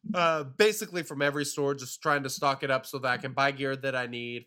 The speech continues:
farm whoever I need if a character comes into a store or something new pops up. They mentioned these new ways of bringing characters into the game that we might see something else like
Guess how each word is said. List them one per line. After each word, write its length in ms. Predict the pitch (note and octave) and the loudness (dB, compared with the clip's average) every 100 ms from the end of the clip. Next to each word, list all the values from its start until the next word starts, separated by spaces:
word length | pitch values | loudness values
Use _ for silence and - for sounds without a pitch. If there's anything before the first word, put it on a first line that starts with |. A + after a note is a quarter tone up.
| - | -2
farm 260 | C#3 C#3+ | 0 0
whoever 380 | C#3 C#3+ C#3 C3 | -2 -2 0 0
I 80 | B2+ | -2
need 240 | B2+ B2 | -2 -4
if 180 | B2 - | -4 -6
a 40 | |
character 380 | A#2+ C#3 B2+ - | -8 -4 -4 -6
comes 360 | A#2 C#3 C3+ C3 | -12 -6 -6 -4
into 240 | C3+ C3+ | -6 -6
a 60 | B2 | -8
store 580 | - - B2 A#2+ A#2 A2+ _ _ - | -10 -8 -6 -4 -6 -10 _ _ -10
or 180 | A#2 A#2 | -6 -4
something 400 | C#3+ C3+ B2+ C3 | -4 -4 -4 -4
new 160 | C3+ | -4
pops 420 | C3+ B2+ A#2+ - | -4 -4 -4 -4
up. 300 | C3+ B2 B2 _ _ _ _ _ - | -2 -2 -4 _ _ _ _ _ -2
They 120 | D3+ | 0
mentioned 800 | E3 G3+ G#3 - E3 C#3+ C#3+ C#3 - | 2 2 2 -2 0 0 -2 -10 -14
these 280 | D3 C#3 C3 | -10 -10 -6
new 120 | D#3 | -6
ways 380 | D#3+ C#3 C#3 C#3 | -4 0 0 0
of 140 | C#3+ A#2 _ | -4 -8 _
bringing 300 | - D#3+ E3 D#3 | -6 -6 -6 -4
characters 380 | D#3+ D3 D#3+ E3 | -6 -4 -10 -10
into 180 | D#3 | -10
the 80 | D3 | -8
game 260 | C#3 D3+ D#3+ | -2 -2 -2
that 80 | D3 | -4
we 140 | C3+ | -4
might 400 | C3 C3 D3 D#3 | -4 -2 -2 -2
see 100 | - | -8
something 320 | D3 D3 C#3+ | -8 -8 -6
else 200 | C#3 C#3 | -4 -4
like 220 | C#3 B2+ | -6 -6